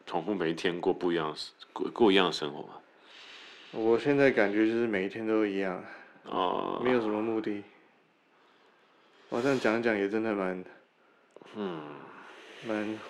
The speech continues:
Speaker 2: 灰，灰灰的。
Speaker 1: 哎，我觉得现在会不会大家都是一样，其实都想要做些什么事情，都想要找到生活的重心，但是很难呢？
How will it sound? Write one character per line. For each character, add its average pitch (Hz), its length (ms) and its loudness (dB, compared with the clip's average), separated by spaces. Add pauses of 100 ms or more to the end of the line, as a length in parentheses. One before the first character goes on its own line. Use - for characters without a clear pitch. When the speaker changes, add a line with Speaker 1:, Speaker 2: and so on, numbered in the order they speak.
(140)
Speaker 2:
灰， 113 500 0
灰 - 160 -2
灰 110 240 2
的。 107 80 0 (960)
Speaker 1:
哎， 139 100 6
我 120 60 12
觉 208 60 10
得 123 60 8
现 151 120 6
在 135 60 8
会 131 80 8
不 127 60 10
会 117 60 0
大 113 140 8
家 101 60 10
都 95 120 6
是 90 200 -2
一 80 60 0
样， 80 140 0
其 - 100 -6
实 95 120 2
都 110 100 10
想 87 220 4
要 101 80 6
做 95 240 6
些 90 180 4
什 85 140 -2
么 71 80 -4
事 87 140 -6
情， - 120 -8
都 110 120 2
想 - 160 2
要 98 40 6
找 85 160 4
到 98 60 8
生 107 320 2
活 80 100 -2
的 80 80 4
重 80 300 2
心， 73 320 -8
但 98 180 6
是 80 460 0 (540)
很 76 180 -6
难 67 220 -2
呢？ 67 100 -14